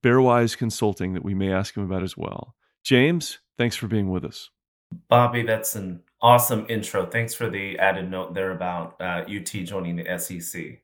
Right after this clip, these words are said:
Speaker 1: So today we're gonna talk about your new company, Bella Groves. Can you tell us about Bella Groves?
Speaker 2: Bella Groves is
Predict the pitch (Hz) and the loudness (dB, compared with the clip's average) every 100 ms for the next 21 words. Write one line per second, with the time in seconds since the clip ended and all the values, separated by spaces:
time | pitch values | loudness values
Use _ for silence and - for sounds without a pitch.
0 | _ _ _ _ - 160 156 - 165 160 | _ _ _ _ 2 4 4 4 6 8
1 | 196 208 175 127 147 143 120 120 113 - | 10 8 6 4 2 0 2 0 0 0
2 | 104 104 127 127 123 110 101 98 95 98 | 0 4 4 2 -2 0 -2 -2 0 2
3 | 104 101 101 92 92 90 - - _ _ | 2 2 0 0 -2 -4 -10 -18 _ _
4 | - 143 226 - 170 160 156 - 131 127 | 0 0 0 2 4 6 4 2 2 2
5 | 104 113 113 101 98 95 104 - _ _ | 2 0 0 0 -2 -4 -6 -14 _ _
6 | _ _ 147 165 165 107 95 85 - - | _ _ 4 4 6 4 2 0 -8 -8
7 | 104 98 90 | -8 -8 -10